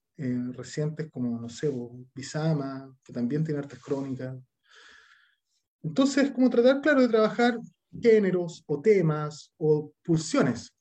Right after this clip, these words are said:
porque a veces no solamente se tra-, se trabaja la lectura en el laboratorio desde, desde como un género literario, sino, por ejemplo,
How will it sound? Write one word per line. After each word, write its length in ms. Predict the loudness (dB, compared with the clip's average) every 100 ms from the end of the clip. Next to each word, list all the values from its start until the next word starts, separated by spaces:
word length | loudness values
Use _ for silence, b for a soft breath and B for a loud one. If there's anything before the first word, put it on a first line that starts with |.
| _
porque 240 | -14 -2 0
a 40 |
veces 220 | 0 -2
no 160 | -2 -2
solamente 440 | -2 -2 -2 -2
se 120 | -4
tra-, 300 | -4 -4 -6
se 160 | -8 -6
trabaja 380 | -2 -2 0 0
la 80 | 0
lectura 400 | 0 2 2 2
en 100 | 2
el 80 |
laboratorio 800 | 2 4 2 0 -2 -2 -2 -2 -4
desde, 540 | -4 -2 0 0 -4
desde 300 | -8 -6 -6
como 220 | -2 -2
un 120 | -2 -2
género 260 | 0 0
literario, 400 | 0 -2 -2 0
sino, 280 | -2 -6 -8
por 120 | -6
ejemplo, 580 | -8 -10 -6 -2 -2 -4